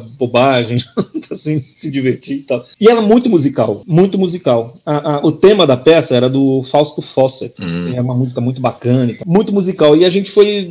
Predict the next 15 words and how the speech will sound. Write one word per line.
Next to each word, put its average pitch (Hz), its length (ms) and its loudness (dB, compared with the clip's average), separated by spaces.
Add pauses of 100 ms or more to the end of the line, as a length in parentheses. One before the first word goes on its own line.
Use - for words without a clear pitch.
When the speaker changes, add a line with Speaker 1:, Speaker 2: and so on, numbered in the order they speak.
Speaker 1:
a 190 80 2
Luciana 214 320 2
foi 202 160 4
vindo 131 260 -2
pra 123 140 0
música. 107 520 -8 (120)
Speaker 2:
E 113 80 0
você 123 220 4
Speaker 1:
E 120 60 4
eu - 40 0
Speaker 2:
foi 110 260 0
indo 104 180 -2
pro - 280 -12
teatro. 85 360 -2
Speaker 1:
É, 117 220 -2